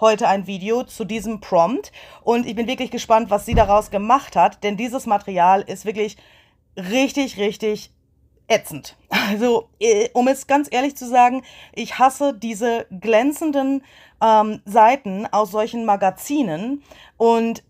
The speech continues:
manchmal auch in so normalen Zeitschriften, also das hier ist jetzt so eine Vogue, so ein Vogue-Magazin, aber auch in so normalen Zeitschriften ist das Papier einfach so glänzend. Die Farben sind total ätzend teilweise. Ähm, wenn man das falten möchte zum Beispiel,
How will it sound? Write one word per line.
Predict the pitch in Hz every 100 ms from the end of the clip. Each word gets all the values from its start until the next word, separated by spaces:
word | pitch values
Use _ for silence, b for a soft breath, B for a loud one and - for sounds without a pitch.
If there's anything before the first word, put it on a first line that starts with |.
| _
manchmal | 240 247 262 247 240 -
auch | 226 214
in | 226
so | 190
normalen | 220 220 240 240 226
Zeitschriften, | - 220 233 214 202 185
also | 180
das | 190 196
hier | 190
ist | 202
jetzt | -
so | 180
eine | 175
Vogue, | 165 262 277 - 190
so | 214
ein | 202
Vogue-Magazin, | 254 247 240 233 233 240
aber | 214 190 185 -
auch | 233
in | 247
so | 220
normalen | 214 226 247 240
Zeitschriften | 240 240 - 185 - 233 - B B B B
ist | 254 -
das | 247
Papier | 220 208 311
einfach | 254 202
so | 220 190
glänzend. | 233 285 349 220 196 262 - b b -
Die | 240 -
Farben | - 285 339 262
sind | 208 233
total | 240 202 240 247 277 277 _
ätzend | 254 285 - 320 285
teilweise. | - 202 180 170 165 165 185 247 277 - 233
Ähm, | 226 233 233
wenn | 226
man | 226
das | 220 208 -
falten | 262 277 294 254
möchte | 247 240 202
zum | - 240
Beispiel, | 226 226 - 233